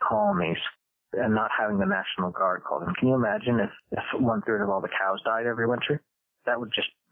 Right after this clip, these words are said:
wreak havoc. I think the part of the problem is the fact that beekeepers are very good at replacing losses.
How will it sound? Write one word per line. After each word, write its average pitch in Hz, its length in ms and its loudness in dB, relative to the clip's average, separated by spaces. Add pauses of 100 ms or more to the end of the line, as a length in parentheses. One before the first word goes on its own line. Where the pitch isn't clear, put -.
wreak - 140 -2 (240)
havoc. - 260 -2 (640)
I 135 140 0
think 175 240 0
the 113 600 2
part 147 260 0
of 147 40 -2
the 120 80 -2
problem - 500 -2 (200)
is 123 260 2
the 131 80 0 (100)
fact - 280 -2
that - 180 -10
beekeepers 151 560 0
are 95 160 -6
very 214 300 2
good 90 240 -2
at 95 100 0
replacing - 680 -2
losses. 85 540 0